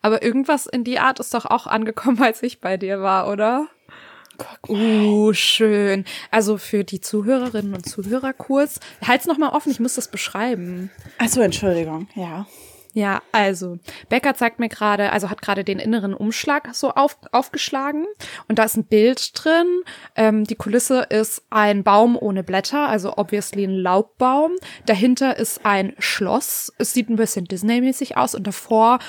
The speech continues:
Speaker 1: steht eine junge Frau in einem weißen Kleid mit wallenden, wehenden Haaren und um sie herum, äh, wehen Laubblätter.
Speaker 2: Gut
Speaker 1: Und das ist zu
Speaker 2: beschrieben.
Speaker 1: dem Buch,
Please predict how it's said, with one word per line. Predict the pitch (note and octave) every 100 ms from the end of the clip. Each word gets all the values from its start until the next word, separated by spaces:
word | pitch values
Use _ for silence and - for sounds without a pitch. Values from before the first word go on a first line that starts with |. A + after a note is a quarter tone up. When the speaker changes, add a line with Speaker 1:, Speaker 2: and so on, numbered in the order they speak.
| - -
Speaker 1:
steht | - A#3 -
eine | G#3 G#3 G#3 G3+
junge | F#3+ A3 C#4+
Frau | C4+ - F#3 G#3+ D4
in | D#4 A#3
einem | G#3 G3 F3+
weißen | F3 F#3 A3 C#4 - C#4+ C#4+ _
Kleid | - G#3 F#3+ F3+ F#3+ C#4 G#4+ - - - -
mit | G#3+ A3 - G#3+
wallenden, | F3 F#3 G#3+ E4+ E4+ C#4+ C4 G#3
wehenden | G3+ C4 A3+ G3 -
Haaren | G3+ A3 C4+ B3
und | G#3+ -
um | A#3
sie | B3 G3+
herum, | G3 G#3 A#3 C4 - - - _
äh, | A3 A3 G#3 F#3
wehen | F3 A3 B3+ A3+ G#3
Laubblätter. | F#3 G3 A3 _ F#3+ G3 - - - G#3+ E3 - _ _ _ _ _ _ _ _ _ - - - -
Speaker 2:
Gut | A#3+
Speaker 1:
Und | A3
das | B3 D4+
ist |
zu | G3+
Speaker 2:
beschrieben. | A3 A#3
Speaker 1:
dem | G#3+
Buch, | G3 C#4 E4+ -